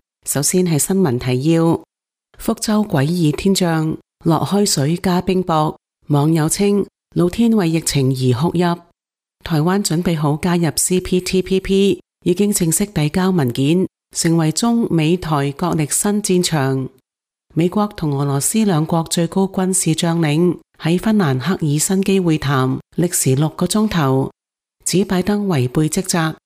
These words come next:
眾議員提交彈劾狀，當中有三項條款：討好習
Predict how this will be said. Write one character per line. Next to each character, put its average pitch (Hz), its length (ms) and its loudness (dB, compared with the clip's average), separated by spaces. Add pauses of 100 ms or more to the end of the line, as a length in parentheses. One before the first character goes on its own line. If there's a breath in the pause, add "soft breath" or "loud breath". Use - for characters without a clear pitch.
(120)
眾 208 160 0
議 185 180 2
員 156 180 0
提 131 200 -2
交 180 220 0
彈 139 260 -2
劾 147 140 -2
狀， 156 440 -2 (220)
當 196 180 0
中 196 260 0
有 156 140 2
三 185 280 -2
項 165 220 0
條 123 200 -2
款： 165 420 0 (580)
討 170 140 0
好 190 180 2
習 170 240 -2